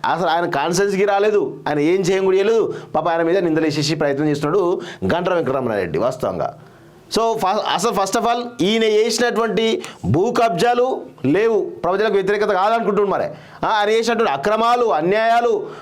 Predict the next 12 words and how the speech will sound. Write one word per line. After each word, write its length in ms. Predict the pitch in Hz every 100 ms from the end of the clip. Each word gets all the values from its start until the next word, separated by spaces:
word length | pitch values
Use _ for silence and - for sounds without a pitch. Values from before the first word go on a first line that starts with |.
| -
ప్రజలపైన 540 | 165 190 226 226 220 214
నిర్బంధాలు, 840 | 170 170 226 233 247 247 208 - - - -
ఆ, 180 | 185 240
వీళ్ళందరిపైన 680 | 220 196 202 247 269 269 254
ఈయన 160 | 240
చేసినటువంటి 480 | 226 226 240 233 226
అవ-, 440 | 208 180 151 185 190
అవన్నీ 320 | 185 226 254
కూడా 140 | 254 247
గుర్తు 240 | 220 233
రావట్లేదు. 640 | 226 202 156 151 233 285 - - -
Only, 380 | 180 277 285